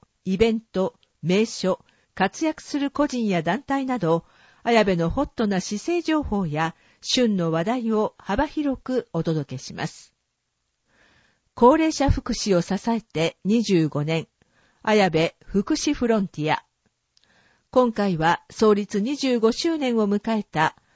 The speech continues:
綾部福祉フロンティア、玉川光信理事長を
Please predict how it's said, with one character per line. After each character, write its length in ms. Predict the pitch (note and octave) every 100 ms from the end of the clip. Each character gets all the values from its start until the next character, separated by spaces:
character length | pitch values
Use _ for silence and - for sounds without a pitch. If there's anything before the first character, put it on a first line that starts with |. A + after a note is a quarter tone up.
| _ -
綾 240 | A3 F#3+
部 140 | E3
福 260 | D3+ F#3+ D#4
祉 180 | - D#4+
フ 120 | D4+
ロ 120 | C4+
ン 80 | A#3+
テ 140 | -
ィ 120 | E3 D3+
ア、 120 | - _ _ _ _
玉 260 | - G#3+ G#3
川 260 | F#3 E3 E3
光 260 | - D#4
信 300 | D4+ A#3+ G#3+
理 120 | G3
事 160 | G3+ C#4
長 220 | - A3
を 280 | E3+ D3+ C#3+